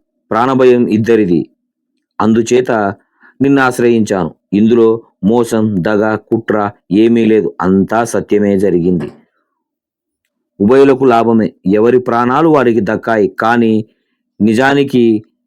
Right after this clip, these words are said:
జాతి లక్షణం కాదనలేని వైర లక్షణం. బయటికి వచ్చాననుకో, నాకు ప్రాణగండం తప్పదు తెలుసు అని పలికి కన్నంలోనికి దూకి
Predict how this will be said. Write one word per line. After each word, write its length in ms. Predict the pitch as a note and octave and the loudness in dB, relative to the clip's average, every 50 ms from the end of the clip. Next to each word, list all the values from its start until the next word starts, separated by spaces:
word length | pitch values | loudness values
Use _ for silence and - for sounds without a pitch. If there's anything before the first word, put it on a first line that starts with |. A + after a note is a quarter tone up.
| _ _ - | _ _ -16
జాతి 380 | - F2 G2+ A#2 A#2+ B2 B2+ C#3+ | -10 -4 -2 0 0 0 0 0
లక్షణం 520 | C3 C3 B2 - - B2+ B2+ B2+ A#2+ A2+ | 0 0 -2 -2 -2 -2 0 0 0 -2
కాదనలేని 920 | - - A2 A2+ A#2 A#2 A#2+ A#2+ A#2+ A2+ A2+ B2+ D3+ D3+ C3 A2+ A2+ A2 - _ _ _ - F2 | -2 -2 -2 -2 -2 0 0 0 0 2 2 2 2 2 0 0 -2 -2 -4 _ _ _ -4 -2
వైర 260 | G#2 A2+ B2 B2+ C3 | 2 2 2 2 2
లక్షణం. 500 | B2+ B2 B2 - - A2 G#2 F#2 F2 - _ - | 0 -2 -2 -2 -2 -2 -2 -2 -4 -4 _ -12
బయటికి 460 | E2+ D#2+ G2 G#2+ A#2 A#2 C3+ B2+ A#2+ | -8 -4 -2 -2 0 0 0 0 2
వచ్చాననుకో, 840 | A#2 A2+ A2 A2 B2+ B2 B2 B2 A#2+ A#2 G2 A#2 A2+ A2 G#2+ G#2 G#2 F#2+ | 2 0 0 0 -2 -2 -2 -2 -2 -2 0 0 0 0 0 0 -2 -2
నాకు 320 | F2+ G2 G#2 A2+ A2 A2 A2 | -2 -2 -2 -2 -2 -4 -4
ప్రాణగండం 640 | - G#2 G#2+ A2 A#2 A#2+ A#2 A#2+ A#2+ A#2+ A#2+ A#2 | -4 -4 -4 -2 -2 -2 -2 0 0 0 0 -2
తప్పదు 360 | A2+ A#2 A2 G#2 A#2 A2 G2 | -2 -4 -4 -2 -2 -4 -4
తెలుసు 460 | F#2+ G#2 G#2+ G#2 G2 - G2 F2+ - - _ _ _ _ _ _ _ _ _ _ _ - | -2 -2 0 -2 -2 -2 -2 -4 -4 -4 _ _ _ _ _ _ _ _ _ _ _ -6
అని 380 | G2+ A2+ B2 A#2+ A2 G2+ G2+ - _ _ _ - | -2 0 0 0 0 0 -2 -4 _ _ _ -4
పలికి 460 | G#2 G#2+ B2 B2+ - G#2+ G2 G2 F#2+ - - _ _ - _ _ - | -2 -2 -2 0 0 0 0 0 -2 -4 -12 _ _ -20 _ _ -8
కన్నంలోనికి 640 | A2+ A2+ B2 C3 C3+ C3 B2+ C#3 D#3 D#3+ D3 C#3 B2+ | -4 -2 0 0 2 4 4 4 4 2 2 0 0
దూకి 580 | B2 B2+ B2+ B2+ B2 - A#2+ A#2+ A#2 A2+ G#2+ | 2 4 4 4 2 2 0 0 2 0 -2